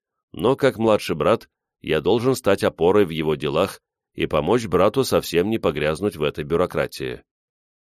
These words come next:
В таком ключе начинаешь думать, почему же отец не захотел после гибели матери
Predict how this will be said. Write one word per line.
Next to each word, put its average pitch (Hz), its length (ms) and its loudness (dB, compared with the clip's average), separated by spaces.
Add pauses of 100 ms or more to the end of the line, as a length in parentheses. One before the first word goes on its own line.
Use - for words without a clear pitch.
(160)
В - 80 -20
таком 92 300 0
ключе 92 340 0
начинаешь 87 460 -2
думать, 92 380 -2 (280)
почему 87 420 0
же 107 120 4
отец 104 360 2
не 98 120 -2
захотел 90 520 0
после 85 340 -2
гибели 80 380 -4
матери 95 560 0